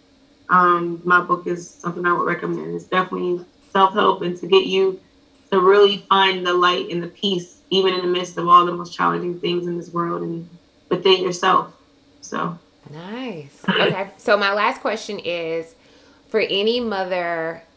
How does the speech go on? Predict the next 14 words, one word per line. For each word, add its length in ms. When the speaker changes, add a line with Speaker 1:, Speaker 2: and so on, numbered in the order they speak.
Speaker 2:
that 680
didn't 260
expect 420
to 40
be 140
a 60
mom, 480
wanted 420
to 60
Speaker 1:
Mm-hmm. 240
Speaker 2:
do 80
their 200
own 280
thing, 640